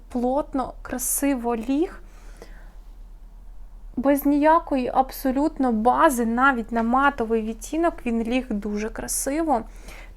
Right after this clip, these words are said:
Так, тепер мені хочеться більше нанести рожевого ось тут, підзатемнити.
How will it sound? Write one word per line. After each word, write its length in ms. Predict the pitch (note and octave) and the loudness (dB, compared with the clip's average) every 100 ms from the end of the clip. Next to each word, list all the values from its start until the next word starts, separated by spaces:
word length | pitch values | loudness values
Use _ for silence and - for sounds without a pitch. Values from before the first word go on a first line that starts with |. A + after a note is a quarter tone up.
| - | 0
Так, 320 | A#3 A3 A3 | 2 4 0
тепер 420 | B3+ - C#4+ D#4 | -6 0 2 2
мені 280 | C#4 B3+ C4+ | 2 0 -2
хочеться 640 | - - B3+ - - B3 | -4 -4 -4 -6 -8 -8
більше 680 | A3+ A3 A#3+ B3 - - E4+ - - - - - - - | -6 -4 -2 0 0 2 2 0 -10 -16 -16 -18 -18 -6
нанести 720 | B3+ A#3+ B3+ C#4 - - A#3+ - - | -2 0 2 0 -2 -4 -4 -4 -2
рожевого 840 | B3+ B3 A#3+ B3 C4 D#4 E4 - | -2 -2 0 0 0 0 -2 -2
ось 220 | C4+ - | -4 -6
тут, 320 | - C4 C4 - - - - | -8 -4 -4 -6 -10 -8 -4
підзатемнити. 1040 | C4+ B3+ C4+ C4+ C4 B3+ C4+ D#4+ D#4 | -4 0 0 2 0 2 0 -2 -2